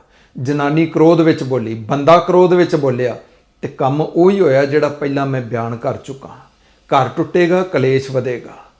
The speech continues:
ਘਰ ਤਬਾਹ ਹੋਏਗਾ, ਦੂਰੀ ਬਣੇਗੀ। ਤੇ ਜੇ ਬੰਦਾ ਸਿਆਣਾ ਹੋਵੇ, ਉਹ ਸੋਚ ਲਵੇ ਵੀ ਹੋ ਸਕਦਾ ਹੈ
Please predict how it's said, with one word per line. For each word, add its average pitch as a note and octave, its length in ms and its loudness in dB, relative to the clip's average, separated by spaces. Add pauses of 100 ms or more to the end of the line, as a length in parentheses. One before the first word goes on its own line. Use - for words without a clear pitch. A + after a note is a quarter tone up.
(300)
ਘਰ D3 160 0
ਤਬਾਹ F#3 360 0
ਹੋਏਗਾ, A#2 460 -2
ਦੂਰੀ G#3 360 4
ਬਣੇਗੀ। B2 420 -2 (640)
ਤੇ G3 100 6
ਜੇ D3+ 260 6
ਬੰਦਾ D3+ 540 4
ਸਿਆਣਾ G3 380 2
ਹੋਵੇ, C3 360 -2 (380)
ਉਹ F#3 140 -4
ਸੋਚ C#3+ 340 -6
ਲਵੇ D#3+ 320 0
ਵੀ F3 180 -2
ਹੋ C3 380 -4
ਸਕਦਾ C#3+ 420 -6
ਹੈ C3 380 -4